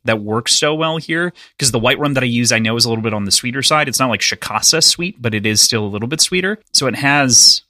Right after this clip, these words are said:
I don't know, it's got an interesting effervescence. I really like it. You know, where last week I said that this drink needs citrus in order to, like, level it out?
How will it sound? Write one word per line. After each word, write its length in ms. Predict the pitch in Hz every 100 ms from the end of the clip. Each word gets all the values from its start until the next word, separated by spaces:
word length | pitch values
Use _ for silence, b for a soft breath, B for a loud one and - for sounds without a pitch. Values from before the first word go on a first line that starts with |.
| _ _ _ -
I 60 |
don't 80 | 135
know, 80 | 110
it's 100 | -
got 140 | 127
an 40 | 120
interesting 360 | 120 - 110
effervescence. 520 | 101 101 98 90 85 -
I 80 | 117
really 260 | 165 170
like 320 | 101 120 123
it. 160 | - - -
You 80 | 143
know, 100 | 147
where 100 | 127
last 360 | 117 123 -
week 160 | 127 117
I 40 |
said 240 | - 117 104
that 200 | 110 -
this 400 | 123 117 143 139
drink 360 | 113 135 113 113
needs 320 | 110 120 131
citrus 520 | 180 170 190 185 -
in 100 | 147
order 160 | 160 156
to, 40 |
like, 140 | 151 151
level 260 | 151 151
it 60 | 160
out? 240 | 165 -